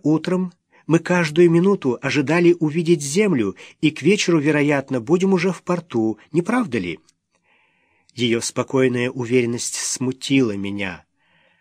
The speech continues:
Как мог я объяснить ей положение вещей и страшный характер нашего капитана, который,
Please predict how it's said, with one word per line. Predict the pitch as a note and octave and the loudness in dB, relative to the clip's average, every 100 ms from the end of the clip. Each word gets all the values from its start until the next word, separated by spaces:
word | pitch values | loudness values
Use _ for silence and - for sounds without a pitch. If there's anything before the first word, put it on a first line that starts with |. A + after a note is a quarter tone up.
| _ - | _ -4
Как | F#3 F3+ D3+ | -4 -2 0
мог | F3+ E3 A2+ | 0 -2 -2
я | C3 B2+ | 0 0
объяснить | - C3 A2 B2+ - C3+ E3+ - B2 | -4 -8 -6 -8 -6 -2 -2 -2 -4
ей | D3+ C3+ | -2 -2
положение | - A#2+ A#2+ B2 D#3 C#3+ C#3 A#2+ | -4 -6 -4 -2 0 0 0 -2
вещей | A#2 - - - E3 D#3+ C#3 - - _ - | -2 -4 -2 2 4 2 0 -8 -20 _ -6
и | A#2+ | -4
страшный | - - D3+ F3 - A#2+ | -6 -4 -2 -2 -6 -8
характер | - G#2+ C3+ C3 - G2 | -6 -4 -4 -4 -10 -6
нашего | G#2+ C3 - A#2+ A#2 | -4 -4 -4 -4 -6
капитана, | A#2+ - G#2+ C#3 E3+ D#3 A2+ | -8 -8 -6 -2 -2 -2 -4
который, | F2+ F#2+ - D#3+ D3+ C#3 | -8 -8 0 2 2 0